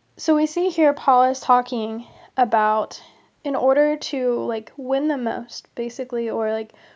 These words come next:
reconcile the most people back to God, he has to become like them, not changing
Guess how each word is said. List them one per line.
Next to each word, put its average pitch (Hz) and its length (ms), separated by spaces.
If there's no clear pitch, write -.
reconcile 294 580
the 247 100
most 226 280
people 226 260
back 233 380
to 302 100
God, 226 540
he 269 640
has 285 500
to 262 520
become 285 420
like 226 280
them, 214 420
not 262 440
changing 240 880